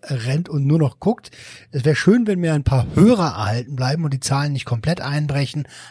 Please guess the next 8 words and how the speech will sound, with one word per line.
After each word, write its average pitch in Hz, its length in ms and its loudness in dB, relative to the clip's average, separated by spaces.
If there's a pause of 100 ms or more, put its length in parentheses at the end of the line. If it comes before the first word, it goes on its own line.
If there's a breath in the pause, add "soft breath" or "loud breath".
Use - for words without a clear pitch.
(100 loud breath)
Aber 147 480 4 (340 loud breath)
ich 147 160 0
denk 151 280 6
mir, 139 260 8
Mann, 127 440 4 (400 loud breath)
die 147 460 8
Message 147 540 2
ist 139 360 0